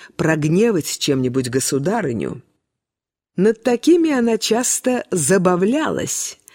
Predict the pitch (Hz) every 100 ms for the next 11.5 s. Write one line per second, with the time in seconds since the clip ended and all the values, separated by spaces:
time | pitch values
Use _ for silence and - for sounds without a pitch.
0 | - - _ 170 - - 170 - 160 151
1 | - 151 147 175 185 123 127 117 117 113
2 | 123 127 123 - 127 - 131 123 120 123
3 | 127 127 120 110 - 110 110 117 113 143
4 | 269 311 - - - 165 143 175 208 320
5 | 294 160 - 135 170 185 - 120 120 117
6 | - - 110 107 78 - - - - _
7 | _ - - - - - - 170 165 170
8 | 170 - 165 - - 147 143 139 135 139
9 | 135 117 131 131 147 147 - - 127 -
10 | 123 139 131 123 104 - - 170 220 -
11 | - - 139 - -